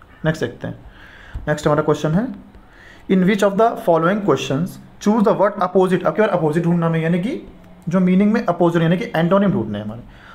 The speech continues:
तो पहला ऑप्शन हमारा क्या हो जाएगा? पहला question हमारा हो जाएगा omit। Omit मतलब होता है हटाना या फिर चुकाना, चूकना या चुकाना। तो क्या हो जाएगा? पहला option है इसका एक्सक्लूड, इसका मतलब ही हटाना होता है, हमें तो opposite ढूंढना है इसका।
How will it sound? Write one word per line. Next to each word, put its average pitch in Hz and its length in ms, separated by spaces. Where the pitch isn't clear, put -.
तो 139 60
पहला 147 220
ऑप्शन 151 260
हमारा 156 160
क्या 160 120
हो 156 40
जाएगा? 175 140
पहला 160 160
question 165 240
हमारा 165 160
हो 170 120
जाएगा - 280
omit। 143 200
Omit 185 160
मतलब 196 220
होता 202 160
है 269 60
हटाना 117 420
या 131 140
फिर 196 140
चुकाना, 120 560
चूकना 185 500
या 160 60
चुकाना। 135 520
तो 165 60
क्या 165 140
हो 160 60
जाएगा? 170 140
पहला 175 200
option 165 200
है 180 60
इसका - 180
एक्सक्लूड, 170 640
इसका 180 180
मतलब 185 180
ही 202 60
हटाना 180 300
होता 170 220
है, 170 220
हमें 170 200
तो 160 360
opposite 185 300
ढूंढना 143 200
है 143 60
इसका। 127 120